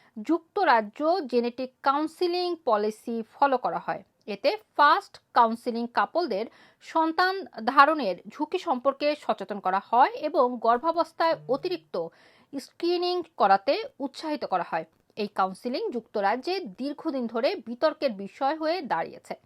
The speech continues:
গত বছর কনজারভেটিভ এমপি রিচার্ড হোল্ডেন প্রথম কাজিনকে বিবাহকে অবৈধ ঘোষণা করার জন্য একটি বিল পার্লামেন্ট, পার্লামেন্টে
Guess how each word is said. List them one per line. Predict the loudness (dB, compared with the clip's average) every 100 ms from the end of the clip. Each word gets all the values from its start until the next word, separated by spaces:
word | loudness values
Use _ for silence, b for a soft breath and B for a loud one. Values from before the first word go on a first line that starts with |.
| _ b b b 2
গত | 4 6
বছর | 4 0 0 0 0 -2 2
কনজারভেটিভ | 4 4 2 2 0 -4 -6 -4
এমপি | -4 -4 -8 -14 -12
রিচার্ড | -8 -8 -4 2 2 2 -4 _
হোল্ডেন | 0 0 0 -4 -4
প্রথম | -4 -4 -6 -8 0
কাজিনকে | 2 2 0 -2 -2
বিবাহকে | -2 -2 -2 -2 -6 -8 -8 b b b
অবৈধ | 4 4 4 -2 -2
ঘোষণা | -4 -6 -4 -2
করার | 2 0 2
জন্য | -2 -2
একটি | -2 -4 -4 -8
বিল | -6 -4 -4 0
পার্লামেন্ট, | 0 2 0 -6 -12 _ 4
পার্লামেন্টে | 6 6 0 -4 -6